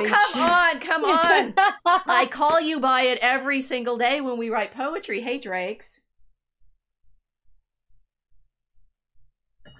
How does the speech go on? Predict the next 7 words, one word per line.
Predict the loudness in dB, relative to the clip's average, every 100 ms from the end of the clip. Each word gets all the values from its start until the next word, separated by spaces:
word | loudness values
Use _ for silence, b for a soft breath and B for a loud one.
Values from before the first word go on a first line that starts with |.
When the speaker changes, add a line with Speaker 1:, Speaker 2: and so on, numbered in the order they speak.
| -20 -20 -20
Speaker 2:
She's | -18 -18
too | -16 -16
drunk. | -16 -18 _ _ -20 _ _ _ -20 -18
Sir | -8 -6
Francis | -4 -4 -4 -8
Drake. | -10 -8 -8 -12 _ -18
Speaker 1:
True. | -14 -14 -16